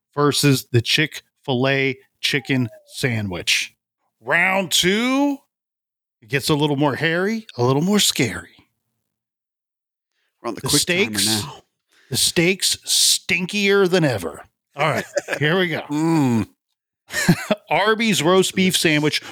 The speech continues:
Speaker 1: which was our number one seed coming into today's competition, squaring off against the Whopper, which is an American classic, no doubt,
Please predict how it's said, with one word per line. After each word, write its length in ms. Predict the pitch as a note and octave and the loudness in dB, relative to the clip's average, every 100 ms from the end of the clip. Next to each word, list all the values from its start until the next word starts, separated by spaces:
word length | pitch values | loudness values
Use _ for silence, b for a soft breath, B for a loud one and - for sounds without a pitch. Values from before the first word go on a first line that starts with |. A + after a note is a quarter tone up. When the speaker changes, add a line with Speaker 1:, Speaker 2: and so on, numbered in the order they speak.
| B | B
Speaker 1:
which 320 | C#3 A#3+ - | 0 0 -2
was 460 | F3+ A3+ A#3+ E3+ - | 0 0 2 0 -2
our 240 | - D3 C#3 | 0 2 2
number 420 | B2 D3 D#3+ F3+ | 0 -2 2 2
one 340 | E3 D#3+ E3 D3+ | 2 2 2 2
seed 480 | - F#3 F#3+ D#3 | 0 2 2 2
coming 340 | - D#3 D#3+ D3+ | 0 0 0 2
into 380 | D3+ C3+ E3 D3 | 2 2 2 2
today's 460 | - C#3 D3 C#3+ | 2 2 2 2
competition, 760 | - C#3+ B2+ A#2 C#3 C3 F3 F#3+ _ _ _ _ _ _ _ | -2 -6 -8 -6 -4 -2 -2 -4 _ _ _ _ _ _ _
squaring 640 | - - D#3 F3 G#3 A3 G3+ | -20 -8 -2 2 2 2 0
off 500 | - E3+ E3 D#3+ - - | 2 2 2 0 -6 -8
against 600 | C#3+ C3+ D3+ D3 - - | -4 -2 -2 -2 -6 -2
the 100 | C#3 | -2
Whopper, 800 | G2+ G#2+ D3 A#3 B3 G#2 D2 - _ _ _ _ _ | 0 0 2 0 0 -4 -6 -12 _ _ _ _ _
which 220 | - C3 D3+ | -4 0 2
is 180 | C#3 | 2
an 80 | B2+ | 4
American 600 | C3 C3 D#3+ F3+ E3 C#3+ | 2 2 0 -2 -2 -4
classic, 640 | - - D3 G3 E3 C#3 - | -6 -4 -2 -2 -2 -4 0
no 200 | A#2+ A#2 | 2 2
doubt, 360 | A2 A2 C3+ | 2 0 0